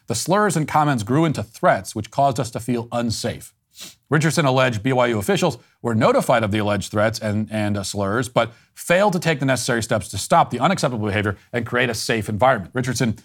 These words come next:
reiterated many of these comments in an E S P N interview on Tuesday. Now, naturally, E S P N took the story and ran.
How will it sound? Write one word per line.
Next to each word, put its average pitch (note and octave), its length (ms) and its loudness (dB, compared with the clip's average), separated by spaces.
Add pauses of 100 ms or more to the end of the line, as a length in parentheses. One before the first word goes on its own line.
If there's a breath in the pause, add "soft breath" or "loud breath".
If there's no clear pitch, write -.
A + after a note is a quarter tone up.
(180 loud breath)
reiterated D3+ 520 2
many F3+ 280 2
of A#2+ 80 -2
these G#2+ 100 -2
comments A2 380 -2
in G2+ 80 -2
an G#2+ 120 -6
E C3+ 140 0
S A#2 120 -2
P A2 120 -4
N G#2+ 80 -2
interview A2+ 400 0
on G2 240 -4
Tuesday. B2+ 400 -2 (100)
Now, B2+ 120 4
naturally, C#3+ 440 2
E D3 80 2
S B2+ 120 -4
P B2+ 120 -2
N B2 140 0
took D3+ 200 -4
the - 60 -6
story B2+ 320 -2
and G2 120 -4
ran. C3+ 400 0